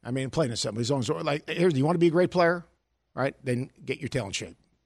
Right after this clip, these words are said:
And until you're in shape, you can't improve. I, I always believe that until you're in shape, you can't improve. You can only be so good. And with his body and his size, running,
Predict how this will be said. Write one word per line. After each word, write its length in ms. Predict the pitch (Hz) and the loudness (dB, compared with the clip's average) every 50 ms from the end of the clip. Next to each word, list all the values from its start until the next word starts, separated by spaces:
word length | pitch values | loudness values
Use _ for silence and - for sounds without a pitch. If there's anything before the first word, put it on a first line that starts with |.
| _ _ _ _ _ | _ _ _ _ _
And 160 | - 131 135 | -6 -4 -2
until 160 | 135 120 - 175 | 0 2 2 2
you're 120 | 170 160 | 4 2
in 40 | 156 | 0
shape, 260 | - - 160 131 - | 0 2 0 0 0
you 60 | 131 | -2
can't 160 | - - 139 127 | -2 -2 -2 -2
improve. 180 | 110 - 139 135 | 0 0 2 6
I, 180 | 160 214 214 | 8 10 10
I 200 | 208 196 190 202 | 10 10 10 10
always 520 | 214 214 202 165 190 180 190 190 190 143 127 | 10 10 10 10 10 10 10 10 8 8 4
believe 400 | 135 160 160 160 156 147 139 113 | 0 2 4 4 4 4 4 2
that 320 | 104 117 120 120 - - - _ _ _ _ _ _ _ _ _ - | 0 0 -2 -2 -4 -6 -14 _ _ _ _ _ _ _ _ _ -2
until 360 | 151 135 120 - - 220 262 | 0 0 4 8 8 10 10
you're 240 | 269 240 247 247 233 | 10 8 8 10 10
in 100 | 214 196 | 10 10
shape, 420 | - - - 196 175 156 - - | 10 8 8 8 8 6 4 2
you 160 | 131 143 170 - | 2 2 2 4
can't 340 | - - 185 180 165 165 - | 4 4 4 4 4 4 2
improve. 500 | 165 143 127 - - 151 139 113 95 92 | 0 0 2 2 2 2 2 2 2 0
You 100 | 123 196 | 0 0
can 160 | - - 208 202 - | 4 4 4 4 4
only 220 | 190 175 180 180 | 4 4 6 6
be 180 | 160 135 175 165 | 4 4 4 4
so 260 | - - - 190 160 | 6 6 6 6 6
good. 260 | 135 127 175 180 156 | 6 6 6 4 6
And 140 | 135 127 131 | 4 2 0
with 140 | 131 127 110 | 0 4 8
his 200 | 151 233 254 151 | 8 8 8 8
body 500 | 147 180 170 170 170 170 170 160 156 - - - - | 8 10 12 12 12 10 8 6 4 0 -6 -12 -6
and 100 | 139 135 | -2 4
his 220 | 123 165 233 247 - | 8 8 10 10 10
size, 500 | - 196 165 160 160 160 165 165 - - - - - - | 10 10 12 12 12 12 10 8 4 0 -8 -14 -8 0
running, 480 | 123 143 165 208 233 220 220 220 214 196 | 6 8 10 10 10 10 8 6 4 2